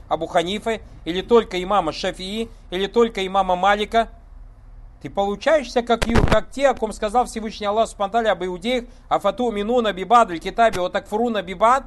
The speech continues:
Вы верите в часть Писания, не верите в другую?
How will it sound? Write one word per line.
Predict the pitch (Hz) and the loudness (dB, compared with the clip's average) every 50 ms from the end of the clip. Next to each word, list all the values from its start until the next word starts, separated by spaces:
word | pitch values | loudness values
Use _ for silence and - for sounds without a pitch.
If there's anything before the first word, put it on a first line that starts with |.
| - - - - - | -10 -20 -20 -12 -8
Вы | 185 208 | -8 -4
верите | 185 233 240 233 - 170 208 | 0 2 2 2 2 0 -6
в | 185 | -4
часть | - - 233 240 233 240 | 0 2 2 2 2 0
Писания, | 233 202 - 240 226 220 208 202 | -6 -4 0 0 0 2 0 -4
не | 196 196 196 | -8 -6 -4
верите | 214 240 233 233 - 196 | -2 -2 -2 -2 -4 -6
в | 175 | -6
другую? | 170 196 196 185 196 247 277 294 320 320 | -4 -4 -4 -2 0 0 0 0 0 -2